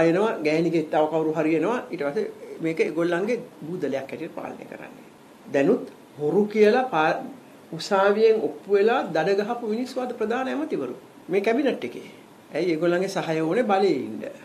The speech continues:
ඉතින් මේ වාගේ නම් මේක කරන්න බෑ. ඒක නිසා මම දැන් ඉන්න දේශපාලකයෙක් එක්ක නම් දේශපාලනය කරන්න කැමති නෑ. මට පක්ෂ සභාපතිකම ගන්න කිව්වා, මං එපා කිව්වා.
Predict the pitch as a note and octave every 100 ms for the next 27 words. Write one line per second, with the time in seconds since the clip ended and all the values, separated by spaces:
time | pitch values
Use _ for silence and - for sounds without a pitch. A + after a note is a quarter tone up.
0 | - - - - F#3+ E3+ D3+ D#3 E3+ E3
1 | E3+ D3+ C#3 C#3+ C#3 C3 A#2+ D3+ G3 D3+
2 | C#3+ F#3+ D3+ C#3 E3 - - - - D3
3 | F3 G#3 A3 F#3+ F#3 F#3+ F3+ F#3 F3+ E3+
4 | G3+ G3+ D#3+ E3 E3 E3 E3+ G#3 D3+ C#3+
5 | B2 - - - - - C#3 C3 E3 D#3+
6 | C#3+ C#3 D3 C#3+ C#3 D3+ A#3+ A3 A3 F3
7 | D#3 G#2+ - - -